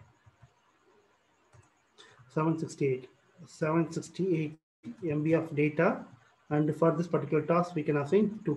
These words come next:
cores. This information we can provide to the resource manager. Based on that, node manager is going to be created. Now, node manager one have only one request. So two fifty-six M B of some reserved memory will be created.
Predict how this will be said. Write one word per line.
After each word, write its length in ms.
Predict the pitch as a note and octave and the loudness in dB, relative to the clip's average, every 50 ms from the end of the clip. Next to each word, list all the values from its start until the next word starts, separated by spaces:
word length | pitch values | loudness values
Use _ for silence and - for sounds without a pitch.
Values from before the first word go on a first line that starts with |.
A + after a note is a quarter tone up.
| - | -4
cores. 500 | - C3 A#2+ - - - - - - - - _ - - - _ _ _ _ _ _ _ _ _ _ _ _ _ _ _ _ _ | -4 -6 -6 -6 -8 -12 -20 -20 -20 -20 -20 _ -20 -20 -20 _ _ _ _ _ _ _ _ _ _ _ _ _ _ _ _ _
This 200 | D#3 E3+ E3+ - | 2 2 4 6
information 760 | F3 E3 - F3+ F3 E3+ E3+ D#3+ - - A3+ B3+ A#3+ - - - - | 4 4 6 6 4 4 4 4 2 2 2 2 0 -2 -10 -10 -6
we 180 | E3 D3+ D3+ | -4 -4 -2
can 500 | C#3+ - E3+ E3 D#3+ D3+ D#3+ E3+ - - - - | 0 2 2 4 4 2 0 -2 -4 -8 -14 -2
provide 420 | - D#3+ D#3 D3+ E3 E3+ D#3+ E3 E3 | 2 2 4 6 6 6 4 4 2
to 80 | E3 | 2
the 160 | D3 E3+ G#3+ A3+ - - | 4 4 4 2 0 -2
resource 320 | D3+ C#3+ D#3+ D#3+ D3+ D#3 | -4 -2 -2 -2 -2 -2
manager. 460 | - D3+ D3+ D#3 D3+ C#3+ F3+ A3+ A3 - - D3 | 0 0 0 0 2 2 2 0 0 -2 -2 0
Based 200 | D#3+ D#3+ - - | 0 0 0 0
on 100 | D3+ D3+ | -2 0
that, 120 | E3 D#3 D3+ | 0 0 0
node 160 | D3 D3 D3 | 0 0 0
manager 240 | D3 D3 D3+ D3+ D3 | 0 0 0 0 0
is 60 | C#3 | 0
going 220 | - D3 C#3+ D3+ | 0 -2 -2 -2
to 60 | G3+ | -4
be 60 | A3+ A3 | -4 -2
created. 320 | F#3+ D3 C3 B2 - - - _ _ _ - - - - - _ _ | -2 -2 -2 -2 -4 -10 -18 _ _ _ -20 -20 -20 -20 -20 _ _
Now, 400 | - D#3+ F3 G3+ A3 A3 - - - | 2 4 4 4 4 2 -2 -4 -2
node 220 | D3 D#3+ E3+ F3 | 2 4 6 6
manager 360 | E3 E3+ E3 D#3 D3+ D#3 C#3+ C3+ | 6 4 4 4 4 4 4 2
one 480 | C3 D3 F3 G3 A3+ A#3 A3+ - - - | 2 2 4 4 4 4 2 -2 -4 -2
have 220 | E3 E3+ F3 D#3+ | 0 2 4 4
only 260 | D3 D3+ D#3 E3 E3 | 4 2 2 0 0
one 200 | D#3+ D#3+ D#3 D3 | 0 -2 -2 -2
request. 560 | D#3 D3+ D3 - - F#3+ A3+ - - - - - _ _ _ - - - - _ | -4 -8 -8 -2 0 2 2 0 -2 -8 -16 -20 _ _ _ -20 -20 -20 -20 _
So 160 | _ - F#3+ F3 | _ 6 6 6
two 280 | F3+ - - A#3 A#3+ | 6 6 8 8 8
fifty-six 880 | A#3 - A3+ A3 - - G#3+ F3+ - - G#3 G#3+ - - - - - - - _ _ _ _ - _ _ _ _ _ _ _ _ _ - - - | 8 6 2 2 4 4 4 4 6 4 2 2 2 -2 -10 -14 -16 -20 -20 _ _ _ _ -20 _ _ _ _ _ _ _ _ _ -18 -6 -2
M 180 | D#3+ E3 E3+ F3+ | 2 4 6 8
B 140 | F#3 F#3 | 10 10
of 260 | F3+ F#3 F#3+ F#3 F3+ - | 10 8 8 4 2 0
some 220 | - E3 E3 D#3+ | 2 2 4 4
reserved 400 | D#3+ D#3 D3+ - G3 G3+ G#3 G3 | 4 2 4 8 8 8 8 8
memory 260 | F#3+ E3+ E3+ E3+ E3 | 6 6 6 6 6
will 120 | D#3 D3+ D3 | 4 4 2
be 100 | D#3 D3+ | 2 0
created. 520 | - - D3+ D3+ D#3+ F3+ A#3 A#3+ - - | 2 2 2 4 6 6 4 4 0 -6